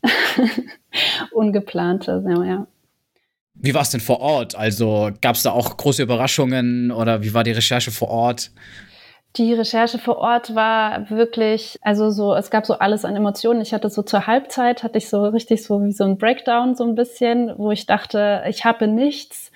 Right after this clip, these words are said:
Speaker 1: ich bin jetzt schon so lange da und ich habe irgendwie nichts und es klappt nichts und die
Speaker 2: Mhm,
Speaker 1: Leute
Speaker 2: mhm.
Speaker 1: sagen mir ab und,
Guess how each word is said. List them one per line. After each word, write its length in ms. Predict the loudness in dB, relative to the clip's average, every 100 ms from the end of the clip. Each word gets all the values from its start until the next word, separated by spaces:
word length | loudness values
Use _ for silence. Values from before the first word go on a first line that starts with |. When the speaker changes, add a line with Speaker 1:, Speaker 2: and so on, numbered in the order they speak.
| -20 -12 -2
Speaker 1:
ich 180 | -2
bin 120 | 2 0
jetzt 180 | 0
schon 120 | -2 0
so 120 | 2
lange 240 | 0 0
da 260 | 0 0 0
und 80 | -2
ich 120 | -2
habe 120 | -2
irgendwie 200 | 0 2
nichts 380 | 2 2 0 -2
und 140 | 0 0
es 120 | -2
klappt 340 | -2 -2 -2
nichts 300 | 0 2 2 2
und 100 | 4
die 60 |
Speaker 2:
Mhm, 40 | 4
Speaker 1:
Leute 240 | 4 2
Speaker 2:
mhm. 40 | 2
Speaker 1:
sagen 220 | 2 2
mir 140 | 0
ab 280 | 0 0 -2
und, 440 | -4 0 0 -2